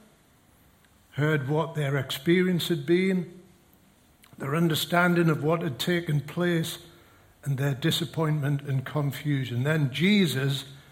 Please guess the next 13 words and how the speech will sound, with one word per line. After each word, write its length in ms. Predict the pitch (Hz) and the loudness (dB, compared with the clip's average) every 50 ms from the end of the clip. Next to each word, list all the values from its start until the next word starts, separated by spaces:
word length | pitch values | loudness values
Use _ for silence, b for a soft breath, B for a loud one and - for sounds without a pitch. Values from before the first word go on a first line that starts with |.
| B B B B _ | B B B B _
brings 440 | - 165 175 185 180 180 170 156 139 | 0 2 4 6 6 6 4 4 4
them 180 | 160 170 170 165 | 2 2 4 4
into 400 | 156 160 143 127 120 - - 143 | 4 2 2 0 -2 -2 -4 -4
the 120 | 120 127 | -4 -4
big 300 | 120 117 139 147 143 131 | -4 -2 -2 -2 -2 -4
story. 640 | - - - - 156 156 151 139 139 135 123 120 123 | -6 -10 -8 -4 -2 -2 0 0 0 -2 -2 -2 -4
At 60 | 120 | -4
verse 340 | 123 120 143 147 139 135 139 | -6 -4 -4 -2 -2 -2 -4
twenty-five, 800 | - - - 165 160 160 165 156 139 - - 151 147 139 127 120 | -6 -4 -2 0 0 0 -2 -6 -8 -6 -4 -2 -2 -2 -2 -4
he 60 | 123 | -4
said 360 | 120 - - 160 160 151 160 | -6 -6 -4 -4 -4 -6 -6
to 120 | - - 143 | -6 -6 -6
them, 240 | 131 123 113 107 | -4 -4 -6 -6